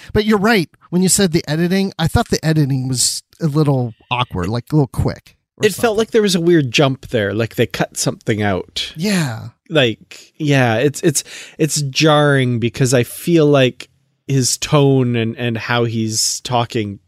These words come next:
Speaker 2: changes very abruptly there.
Speaker 1: Yeah.
Speaker 2: Yeah.
Speaker 1: Yeah. So now that we're talking about Jean-Luc, let's just go ahead and talk about his whole backstory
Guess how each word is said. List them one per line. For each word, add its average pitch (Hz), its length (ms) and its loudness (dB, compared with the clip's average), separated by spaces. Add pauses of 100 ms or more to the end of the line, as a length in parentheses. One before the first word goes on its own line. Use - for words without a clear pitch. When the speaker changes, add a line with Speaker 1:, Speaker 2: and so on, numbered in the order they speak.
(120)
Speaker 2:
changes 117 520 -4
very 107 280 0
abruptly 101 540 -2
there. 104 360 0 (300)
Speaker 1:
Yeah. 139 380 -2
Speaker 2:
Yeah. 107 300 4 (380)
Speaker 1:
Yeah. 127 320 -4 (460)
So - 180 0
now 240 180 0
that 233 120 -2
we're 190 80 -2
talking 170 380 -2
about 139 360 0 (300)
Jean-Luc, 127 600 0
let's - 220 0
just - 180 -4
go 160 160 2
ahead 143 180 4
and 127 100 -2
talk 135 260 -2
about 120 380 0
his 156 300 0
whole 127 180 0
backstory 107 840 -4